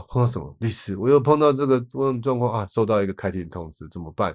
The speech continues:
然后我们就帮他解决啊，就帮他说，“哦，应该怎么，怎么，怎么做。”对我们律师来说，它是一道道程序，陪，陪同他们度过这样的关卡。可是对他们来说，却是一个生命攸关，或者说是一个重大人生的一个，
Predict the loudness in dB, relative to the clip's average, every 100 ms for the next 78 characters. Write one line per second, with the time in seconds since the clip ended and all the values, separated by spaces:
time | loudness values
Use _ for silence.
0 | -8 -20 -12 -8 -4 -4 -4 -4 -6 -10
1 | -12 -10 -8 -4 -2 0 0 0 0 0
2 | 0 0 -4 -6 -8 -8 -8 -6 -6 -8
3 | -20 _ 4 6 6 0 -2 -2 -6 -6
4 | -8 -10 -12 _ -4 0 0 0 -2 0
5 | 0 0 -2 -4 -6 -6 -4 -6 -6 _
6 | _ -4 -4 -2 -2 2 2 0 -2 -4
7 | -4 -4 -8 -4 -2 -2 0 -2 0 0
8 | 0 0 -2 -6 -8 -10 -16 _ _ _
9 | -6 -4 0 4 4 4 2 2 2 0
10 | -6 -8 _ _ _ _ -2 4 4 4
11 | 6 6 6 6 6 6 0 0 2 4
12 | 4 4 4 2 0 0 0 -2 -2 0
13 | 0 0 2 0 0 0 2 0 0 -4
14 | -2 -2 -2 -4 -6 -6 -6 -6 -8